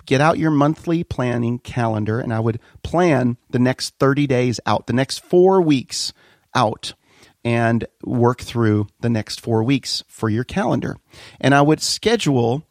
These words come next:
your time, and I would set aside time to do these things. These are the most substantive, substantial, significant things you can do to build your network marketing business, for example. So first of all,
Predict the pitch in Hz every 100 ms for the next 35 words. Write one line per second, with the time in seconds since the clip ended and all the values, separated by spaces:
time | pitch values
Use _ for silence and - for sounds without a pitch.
0 | _ 135 135 - 190 139 123 123 120 123
1 | - - 175 165 - 156 143 - 117 107
2 | 110 117 _ - _ 139 127 139 127 117
3 | 147 156 165 151 - _ 151 131 110 98
4 | 107 135 127 123 123 110 - - 175 -
5 | 185 185 190 196 190 - _ _ _ _
6 | - - 110 - 156 160 - 165 160 -
7 | _ _ _ - - 120 135 165 165 165
8 | 151 131 123 117 120 - 120 110 127 110
9 | 101 104 - _ 113 101 117 107 107 -
10 | _ 107 107 104 101 107 - 110 101 107
11 | - 120 123 107 98 139 113 - - 101
12 | 98 101 - 98 - _ _ _ _ _
13 | - - 117 - 208 - 143 131 135